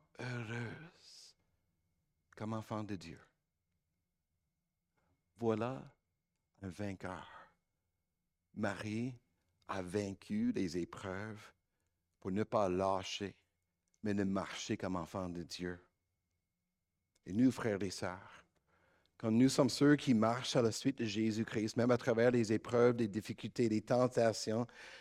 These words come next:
persécutions et toute autre injustice de ce monde, quand nous marchons à la suite de Jésus, ne pas lâcher Jésus, nous sommes vainqueurs pour recevoir un héritage.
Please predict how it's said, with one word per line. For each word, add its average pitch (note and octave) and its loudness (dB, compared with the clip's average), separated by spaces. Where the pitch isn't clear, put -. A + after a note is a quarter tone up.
persécutions C#3+ 2
et B2+ 4
toute C#3+ 4
autre C#3+ 6
injustice C3+ 4
de A#2+ 0
ce A2+ -2
monde, A2 2
quand C3 8
nous D3 12
marchons D3 6
à - 6
la C#3 8
suite D#3+ 0
de B2+ 2
Jésus, A2+ 2
ne C3 4
pas D#3 10
lâcher C3 8
Jésus, G#2+ -2
nous B2+ -2
sommes A#2+ -2
vainqueurs G#2+ -6
pour G#2+ -6
recevoir G#2+ 0
un G2 0
héritage. F2 -4